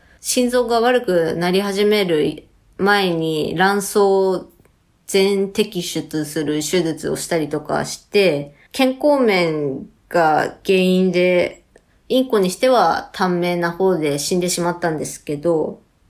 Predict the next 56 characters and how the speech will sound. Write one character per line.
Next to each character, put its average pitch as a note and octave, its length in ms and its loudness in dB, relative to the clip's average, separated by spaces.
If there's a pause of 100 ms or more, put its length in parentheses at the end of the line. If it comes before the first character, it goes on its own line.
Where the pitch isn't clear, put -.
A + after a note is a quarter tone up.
現 C4 320 0
在 D3+ 260 2
は - 200 -2
二 F#3 200 2
代 A#3+ 220 2
目 A#3+ 160 2
の D#3 220 0
福 G3+ 340 -2
丸 G3 320 0
さ F3+ 220 -2
ん、 - 240 -6
福 A#3 400 -2
が F3+ 120 2
来 F#3+ 220 0
る E3 160 0
の D#3+ 220 -6
福 F3+ 360 -4
に - 400 -6 (160)
同 F3+ 120 -2 (120)
じ D#3+ 120 -6
丸。 E3 380 -2 (840)
福 A3 260 0
丸 G#3+ 240 4
さ G#3+ 160 0
ん G3 120 2
を F#3+ 40 2
お G3 200 0
迎 G3 140 -2
え F#3+ 140 0
し - 140 -6
て、 A3 580 0 (420)
実 F3 220 -6
家 F#3 120 2
で F3+ 100 -2
福 G#3+ 260 -2
ち G3 100 -6
ゃ E3 60 2
ん、 E3+ 60 -2
福 A#3 240 -2
ち F#3 120 -4
ゃ E3 60 2
ん D#3+ 40 0
言 D3 100 -4
っ - 60 -10
て - 100 -4
親 F#3+ 240 4
二 F#3 200 -2
人 C#3+ 140 0
が D3+ 120 -4
可 D#3+ 380 0
愛 E3 260 0
が E3 100 2
っ - 240 -6
て D#3 120 -2
る D#3 120 -4
し、 G3 640 -2